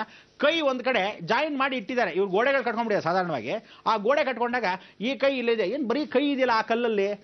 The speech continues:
ಇದೆಲ್ಲ ಒಂದ್ ಬರೀ ಕಾಲು ಇದೆಯಲ್ಲ ಅಂದ್ರೆ, ಆ ಬೊಂಬೆಗಳನ್ನ ಕತ್ತರಿಸಿ ಈ ತುಂಡುಗಳು ಮಾಡ್ಕೊಂಡು ಸೈಜ್ ಕಲ್ ತರ ಮಾಡಿ ಇಟ್ಕೊಂಡ್ಬಿಟ್ಟಾಗ ಏನಾಗತ್ತೆ, ಎಲ್ಲ ವಿಗ್ರಹಗಳು ಛಿದ್ರ ಛಿದ್ರವಾಗಿದೆ, ಎಂಥ ಎಂಥ ಕಲಾಕೃತಿಗಳೆಲ್ಲ ಹಾಳಾಗೋಗಿದೆ. ಇವತ್ತಿನ ದಿವಸ ಆ ಗಣೇಶನ್ನ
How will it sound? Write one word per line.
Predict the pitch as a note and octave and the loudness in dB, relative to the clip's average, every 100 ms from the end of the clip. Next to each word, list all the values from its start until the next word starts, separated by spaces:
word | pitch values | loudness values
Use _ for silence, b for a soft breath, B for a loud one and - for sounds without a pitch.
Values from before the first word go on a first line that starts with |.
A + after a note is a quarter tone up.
| B A3+ | B 0
ಇದೆಲ್ಲ | C4 D4 | 2 2
ಒಂದ್ | B3+ | 0
ಬರೀ | A#3 C4+ | -2 -2
ಕಾಲು | A#3+ A#3 A#3+ | 0 -2 0
ಇದೆಯಲ್ಲ | G#3 F#3+ | 0 0
ಅಂದ್ರೆ, | E3 E3+ A3+ | -2 -2 0
ಆ | E3+ | 2
ಬೊಂಬೆಗಳನ್ನ | C3+ A#2+ D#3+ G#3 A3 F#3+ F3 F#3+ F#3+ D3 | 0 -2 -6 -4 -4 -4 -6 -6 -8 -8
ಕತ್ತರಿಸಿ | - G#3+ - - G#3+ F#3+ G3+ G3 G3+ - - | -8 -8 -8 -6 -4 -2 0 0 0 -6 -2
ಈ | F3 | 0
ತುಂಡುಗಳು | D#3+ G3+ A#3 A#3 G3+ | 2 0 0 2 2
ಮಾಡ್ಕೊಂಡು | F3 F3+ F3+ F#3+ F#3 | 2 0 -2 -2 -4
ಸೈಜ್ | - G3 G#3 - | 0 0 -2 -2
ಕಲ್ | F#3+ | -2
ತರ | F#3 F3 | 0 0
ಮಾಡಿ | D#3 E3 F#3+ | 0 -2 -4
ಇಟ್ಕೊಂಡ್ಬಿಟ್ಟಾಗ | E3+ - E3+ D#3 D3 B2 A#2 B B - | -4 -6 -8 -4 -6 -6 -8 B B -12
ಏನಾಗತ್ತೆ, | A2 B2 A#2+ A2 G2 G2 - _ - | -4 -4 -4 -8 -10 -14 -18 _ -8
ಎಲ್ಲ | B2 C3 A2+ A2 | -6 -4 -6 -8
ವಿಗ್ರಹಗಳು | G#2+ A2 A#2 A2 G#2+ | -10 -12 -12 -10 -12
ಛಿದ್ರ | - G#2 G2+ | -12 -12 -12
ಛಿದ್ರವಾಗಿದೆ, | A2+ G#2 G#2 F#2+ G2 G2 | -12 -12 -10 -10 -10 -6
ಎಂಥ | D3+ D3 | -6 -6
ಎಂಥ | E3+ D#3 | -8 -8
ಕಲಾಕೃತಿಗಳೆಲ್ಲ | - C3 G3 F#3+ D#3 C3+ A#2 A2 | -8 -4 -4 -4 -12 -8 -8 -10
ಹಾಳಾಗೋಗಿದೆ. | G#2 G#2+ G#2+ G#2 G2 - - - | -10 -10 -10 -10 -14 -16 -14 -4
ಇವತ್ತಿನ | D#3+ C#3+ | -2 -2
ದಿವಸ | D3+ D#3+ | -6 -4
ಆ | D3 | -4
ಗಣೇಶನ್ನ | A2+ C#3+ E3 D3+ E3 | -4 -6 -4 -6 -4